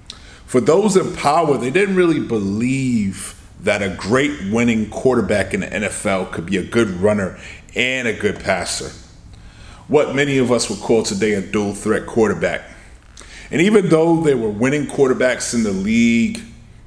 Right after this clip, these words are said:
um, like Steve Young and, and others, it wasn't until the early two thousands, really, when Michael Vick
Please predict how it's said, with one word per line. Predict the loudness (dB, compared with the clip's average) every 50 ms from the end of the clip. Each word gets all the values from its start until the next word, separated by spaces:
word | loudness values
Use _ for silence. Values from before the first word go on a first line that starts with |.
| -16 -8 -8 -6 -2
um, | -2 -2 -2
like | -2 -2 -4
Steve | -2 0 2 2 2 0 0
Young | 0 0 2 2 0 0 -2 -4 -4 -4
and, | -6 -6 -10 -12 -16 -20 -20 -20 -20 -20 -14 -8
and | -6 -6 -4
others, | 0 0 0 2 2 0 0 0 -2 -4 -4 -4 -6 -6 -8 -14 -18 -20 -20 -20 -20 -20 -20 -10 -2
it | -2 0
wasn't | 2 2 2 4 2 2
until | 2 0 2 2 4
the | 4 2 2
early | 2 2 2 4 2 0
two | -2 -2 -4
thousands, | -2 0 0 2 2 2 0 -2 -2 -4 -4 -4 -2
really, | 0 0 0 0 0 -2
when | -4 -4 -2
Michael | 0 0 0 0 -2 -4 -6
Vick | -4 0 2 2 2 2 0 -6 -10 -10